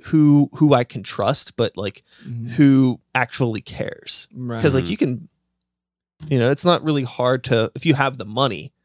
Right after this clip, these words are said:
Speaker 1: you can
Speaker 2: Mm-hmm.
Speaker 1: go down that route. Like, I know bands that dump a lot of money into people that don't give a shit about their art.
Speaker 3: Right.
Speaker 2: Mm-hmm.
Speaker 1: And I don't know how to tell my friends that. I'm like, "You're just
Speaker 2: <laughs>
Speaker 1: giving your money to people that don't care."
Speaker 2: Mm-hmm.
Speaker 3: Mm-hmm.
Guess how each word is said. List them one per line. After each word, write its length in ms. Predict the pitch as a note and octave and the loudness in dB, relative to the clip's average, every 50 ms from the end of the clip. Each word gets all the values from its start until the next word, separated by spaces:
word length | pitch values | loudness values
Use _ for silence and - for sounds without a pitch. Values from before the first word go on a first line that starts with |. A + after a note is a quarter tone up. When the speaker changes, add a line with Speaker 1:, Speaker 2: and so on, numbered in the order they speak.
| _ _ - | _ _ -10
Speaker 1:
you 180 | B2+ B2 C#3 | -6 -4 -4
can 120 | A#2+ C#3 C3 | -4 -2 0
Speaker 2:
Mm-hmm. 40 | |
Speaker 1:
go 140 | B2+ B2 A#2 | 2 2 2
down 200 | A2 G#2 G2 G#2 | 2 0 -4 -8
that 200 | G2 G#2 - - - | -8 -10 -10 -10 -10
route. 300 | C#2+ C#2+ C#2+ C#2+ - _ _ | -8 -8 -8 -8 -10 _ _
Like, 180 | - A2 G#2+ - | -6 -4 -2 0
I 140 | A2 C3 C#3+ | 0 0 2
know 440 | D3 D3 D3 C#3+ C#3+ C#3+ C3+ B2+ - _ _ _ _ _ _ _ | 4 4 6 6 6 6 4 2 -2 _ _ _ _ _ _ _
bands 680 | C3 _ A#2 A2 A#2+ A#2 A2+ A2+ A2+ A2+ - - - - _ _ _ _ _ | -12 _ -6 -4 -2 -2 -2 -4 -4 -8 -10 -14 -16 -18 _ _ _ _ _
that 220 | - A#2+ - - - | -10 -10 -8 -4 -2
dump 260 | A2+ A2 A2+ A2+ - - | -2 -2 -2 -6 -8 -6
a 100 | B2 B2 | -4 -4
lot 380 | A2 A#2+ B2+ B2 A#2+ A#2+ A#2+ A#2 | -4 -2 -2 -2 -2 0 0 0
of 40 | |
money 520 | A#2+ A#2+ A#2+ A#2+ B2+ B2 A#2+ C3+ C3+ - - _ _ _ _ _ _ - | 0 2 2 2 2 2 -2 -4 -6 -10 -14 _ _ _ _ _ _ -8
into 260 | C3+ B2+ - - B2+ | -8 -6 -6 -6 -8
people 600 | - - - C3 A#2+ - A2 A2+ A2 B2 C3 - _ _ _ _ | -6 -4 -4 -4 -2 0 0 0 0 -2 -6 -8 _ _ _ _
that 180 | - - - _ | -10 -10 -4 _
don't 280 | E3 D#3 D#3+ - _ _ | 0 0 0 0 _ _
give 160 | - B2 A#2+ | -12 -12 -10
a 20 | - | -10
shit 300 | - - - G2 - - _ _ _ _ - | -10 -8 -8 -10 -10 -14 _ _ _ _ -6
about 300 | A#2+ B2 - - - - | -4 -4 -4 -8 -6 -6
their 140 | G#2 - - | -6 -6 -6
art. 180 | F2+ F2 - - _ _ _ _ - | -8 -8 -10 -10 _ _ _ _ -4
Speaker 3:
Right. 220 | F2+ F2+ F2 F2 | 0 2 2 2
Speaker 2:
Mm-hmm. 180 | B2+ A#2+ A#2+ A#2+ | 0 -4 -2 0
Speaker 1:
And 100 | C3 B2+ | 0 2
I 80 | B2+ C3 | 2 2
don't 120 | C3 B2 | 0 0
know 100 | B2+ C3 | 0 -2
how 140 | B2 B2+ A#2+ | 0 0 -2
to 100 | A#2+ A#2 | -2 -2
tell 180 | - - B2+ B2 | -2 0 0 0
my 140 | A#2 G#2+ - | 0 0 -2
friends 320 | - - A#2 A2+ A#2+ - | -2 -4 -4 -4 -6 -8
that. 240 | - - - - - | -8 -8 -8 -10 -8
I'm 140 | - B2+ A2 | -8 -6 -4
like, 220 | G2+ G#2+ G2+ F#2 | -4 -4 0 2
"You're 140 | D3 D3+ F3+ | 4 4 4
just 220 | F3 D#3+ D3 - E3 | 4 2 0 0 0
Speaker 2:
<laughs> 40 | |
Speaker 1:
giving 240 | D3+ C#3 C3+ C#3+ D3 | 2 2 2 2 0
your 120 | C#3 C3+ C3 | -2 -2 0
money 240 | C3 C#3 C#3+ C3 | 0 0 0 -2
to 80 | A#2 B2 | -4 -6
people 260 | - B2+ A#2+ - G2+ G#2 | -8 -8 -8 -6 -6 -8
that 80 | - | -8
don't 200 | - G#2+ F2+ - | -8 -12 -12 -14
care." 240 | - - F#3+ G#3 - | -14 -12 -12 -12 -10
Speaker 2:
Mm-hmm. 360 | C3 C3 B2 B2+ B2 A#2+ A#2 F#2+ | -12 -12 -12 -12 -8 -6 -4 -2
Speaker 3:
Mm-hmm. 260 | F2+ F2+ F2 E2+ | -2 -2 -2 -4